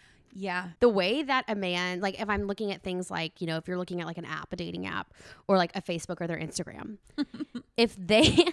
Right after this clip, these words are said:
Speaker 2: <laughs> if they have selfies that they have taken themselves, like, it's different if someone, like, takes a picture of them.
Speaker 1: What about a selfie that they took with, like, mountains behind them, or, like, a really cool view behind them versus a selfie in their bedroom?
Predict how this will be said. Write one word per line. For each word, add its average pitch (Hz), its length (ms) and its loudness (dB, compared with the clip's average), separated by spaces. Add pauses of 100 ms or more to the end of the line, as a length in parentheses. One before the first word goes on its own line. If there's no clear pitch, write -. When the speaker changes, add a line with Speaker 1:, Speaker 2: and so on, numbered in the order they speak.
(200)
Speaker 2:
<laughs> - 260 -20
if 214 240 2
they 214 240 2
have 180 280 0
selfies 214 760 -4 (640)
that 208 160 0
they 208 180 4
have 185 260 2 (220)
taken 233 260 -2
themselves, 180 380 -2
like, 190 100 -2
it's 196 140 -6
different 285 320 2
if 208 80 0
someone, 202 240 4
like, 185 140 -2
takes 202 160 -8
a - 20 -10
picture 208 220 -6
of 165 180 -4
them. 165 300 -10 (220)
Speaker 1:
What 214 280 -6
about 247 540 -6 (180)
a 233 60 -2
selfie 202 460 -6
that 196 100 -6
they 196 140 -6
took - 360 -8
with, 190 160 -8
like, 175 240 -8
mountains 190 420 -8
behind 165 320 -8
them, 110 120 -8
or, 151 40 -2
like, 185 120 -6
a 190 40 -6
really 190 160 -8
cool 175 240 -6
view 165 220 -6
behind 156 300 -8
them 196 200 -12 (480)
versus 175 540 -4
a - 60 -8
selfie 165 300 -6
in 160 80 -8
their 143 100 -6
bedroom? - 440 -12